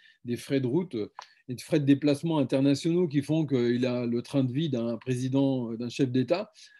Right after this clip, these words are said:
alors même qu'il est bénévole, <laughs> euh, on peut se poser la question, est-ce qu'il est encore un simple malade ? Euh, voilà.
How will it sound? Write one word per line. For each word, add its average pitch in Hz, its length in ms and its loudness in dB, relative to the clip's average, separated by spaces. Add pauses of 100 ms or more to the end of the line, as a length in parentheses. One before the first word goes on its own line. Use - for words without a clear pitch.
alors 131 280 0
même 147 220 4
qu'il 131 180 -2
est 123 80 0
bénévole, 131 500 2 (280)
<laughs> 165 520 -4
euh, 127 440 2
on 127 200 -2
peut 165 160 2
se - 80 -6
poser 139 240 6
la 127 120 4
question, 165 340 0
est-ce 170 100 -2
qu'il 143 160 0
est 139 140 4
encore 185 360 -2
un 143 60 2
simple 143 440 -2 (200)
malade ? 131 400 -2 (1400)
Euh, 120 500 -2 (240)
voilà. 131 260 2